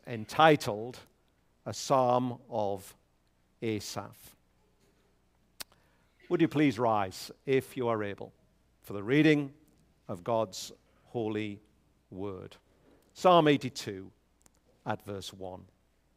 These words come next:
God has taken his place in the divine council. In the midst of the gods, he holds judgment.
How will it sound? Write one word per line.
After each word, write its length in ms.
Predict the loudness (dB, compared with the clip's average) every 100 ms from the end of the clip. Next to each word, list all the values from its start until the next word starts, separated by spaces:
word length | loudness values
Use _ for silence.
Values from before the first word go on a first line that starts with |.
| _ _ _ _ _ _ _ _ _ _ _ -20 _ _ _ _ _ _ 10
God 480 | 12 12 12 8 6
has 540 | 6 6 6 4 -6 -10 2
taken 460 | 10 10 10 4
his 260 | 4 2 0
place 720 | -2 2 2 2 -4 -8 -8 -12 _ -2
in 100 | 0
the 100 | 0
divine 480 | 0 2 4 4 2
council. 640 | -4 -6 -6 -8 -14 -16 -20 _ _ _ _ _ _ _ -20 0
In 160 | 6 8
the 80 | 10
midst 440 | 12 12 10 2
of 200 | 4 6
the 80 | 6
gods, 720 | 6 10 12 12 8 0 -10
he 240 | -2 -2
holds 760 | -2 0 4 4 4 0 -4 -10 -14 -16
judgment. 1000 | -4 2 2 0 -10 -12 -16 _ -20 -20